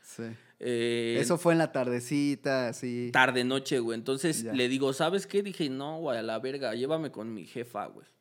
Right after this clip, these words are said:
Speaker 1: Ok.
Speaker 2: Entonces llegamos al cantón, güey, este, pero en todo eso te lo juro que yo no podía, si te hubiera visto a ti no te reconocía, güey.
Speaker 1: Ok.
Speaker 2: Como que
Speaker 1: O sea,
Speaker 2: estaba
Speaker 1: ya
Speaker 2: mi
Speaker 1: así mal
Speaker 2: realidad muy
Speaker 1: figurado el pedo,
Speaker 2: distorsionada,
Speaker 1: güey.
Speaker 2: güey. Ajá. A la
Speaker 1: Verga,
Speaker 2: única
Speaker 1: güey.
Speaker 2: que veía bien era mi mamá, güey.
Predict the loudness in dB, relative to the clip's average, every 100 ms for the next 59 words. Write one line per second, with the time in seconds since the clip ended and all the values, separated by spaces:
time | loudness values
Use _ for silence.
0 | _ _ -14 -12 -12 -12 -10 -2 -2 0
1 | 0 0 0 0 -2 -2 -4 -2 -2 0
2 | -2 0 0 0 -2 -8 -6 -4 -6 -6
3 | -4 -2 2 2 4 2 0 2 4 4
4 | 2 0 2 2 0 0 0 -2 -2 -6
5 | -2 0 2 2 -2 -10 -6 0 0 0
6 | -2 -4 -4 -8 -6 -4 -6 -8 -10 -10
7 | -8 -8 -8 -12 -12 -12 -12 -16 _ -4
8 | -2 0 4 4 6 8 8 10 8 8
9 | 8 8 6 8 6 6 6 6 8 6
10 | 4 6 8 8 6 4 4 2 0 -4
11 | -6 -6 -4 -4 -4 -8 -4 2 4 6
12 | 4 2 4 2 4 4 6 6 6 4
13 | -2 -4 -2 0 0 0 -2 -2 -4 -6
14 | -10